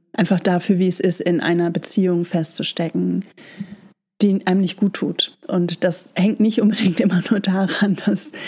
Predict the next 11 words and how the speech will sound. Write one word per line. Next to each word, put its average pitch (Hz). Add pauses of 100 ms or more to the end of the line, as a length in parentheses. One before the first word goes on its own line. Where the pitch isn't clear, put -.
(440)
die -
andere 196
Person 190
scheiße 196
ist. -
So 196
einfach 196
ist -
das 170
leider 180
nicht. 185